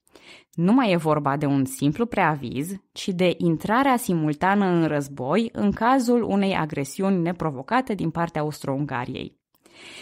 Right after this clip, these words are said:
E ceva ironic în povestea asta. Două țări care erau membre în același pact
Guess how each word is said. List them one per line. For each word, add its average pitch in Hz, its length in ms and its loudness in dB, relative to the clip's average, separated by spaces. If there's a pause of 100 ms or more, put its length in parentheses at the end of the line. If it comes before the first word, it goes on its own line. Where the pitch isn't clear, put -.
(180)
E 208 120 2
ceva 185 380 4
ironic 170 600 2
în 151 100 -2
povestea 143 540 -4
asta. 123 400 -4
Două 170 360 2
țări 165 380 0
care 147 240 -2
erau 147 260 0
membre 165 520 2
în 143 80 -2
același 202 580 0
pact 143 440 -4